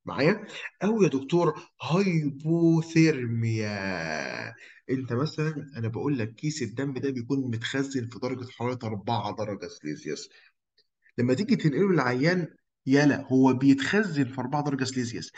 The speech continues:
بس قبل ما تنقله مباشره دفي كيس الدم شويه.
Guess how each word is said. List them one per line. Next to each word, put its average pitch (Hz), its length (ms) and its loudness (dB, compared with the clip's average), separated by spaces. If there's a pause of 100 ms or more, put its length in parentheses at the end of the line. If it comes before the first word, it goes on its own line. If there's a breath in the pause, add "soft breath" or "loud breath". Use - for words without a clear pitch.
(260 loud breath)
بس 147 240 4
قبل 202 320 6
ما 160 80 8
تنقله 160 320 4
مباشره 190 760 0
دفي 139 460 -4
كيس 123 280 -4
الدم 110 340 -4
شويه. 82 360 -6